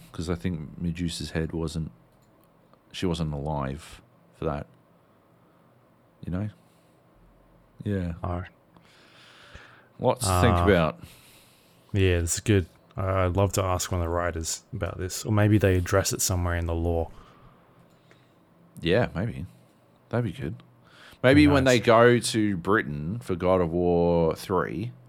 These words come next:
Speaker 2: Hmm.
Speaker 1: God of War Remake three or whatever they, I don't know. Uh, maybe they'll address it then.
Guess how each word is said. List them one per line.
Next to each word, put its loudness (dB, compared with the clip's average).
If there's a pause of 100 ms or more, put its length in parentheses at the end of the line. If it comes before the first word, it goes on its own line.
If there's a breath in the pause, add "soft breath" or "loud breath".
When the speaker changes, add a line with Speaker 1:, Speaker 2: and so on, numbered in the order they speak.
(600 soft breath)
Speaker 2:
Hmm. 0 (540)
Speaker 1:
God -2
of 0
War 0
Remake -2
three -2
or -4
whatever -4
they, -6 (220)
I -12
don't -16
know. -14
Uh, 0
maybe 0
they'll 0
address -6
it -10
then. -8